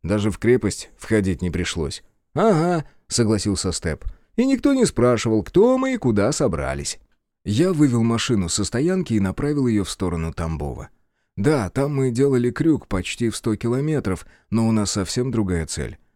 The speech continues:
Нужно проверить Полину на вшивость. И так уж вышло, что Тамбовская крепость последняя,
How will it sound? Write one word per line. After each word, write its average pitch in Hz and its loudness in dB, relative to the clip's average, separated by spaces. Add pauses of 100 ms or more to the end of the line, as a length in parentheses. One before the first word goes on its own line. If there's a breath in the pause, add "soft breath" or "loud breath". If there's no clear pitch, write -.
Нужно 135 0
проверить 101 -2
Полину 85 -2
на 95 -4
вшивость. - -8 (160)
И 117 0
так 90 -4
уж 82 -6
вышло, 123 -4
что 104 -4
Тамбовская 82 -4
крепость 180 -2
последняя, 147 -4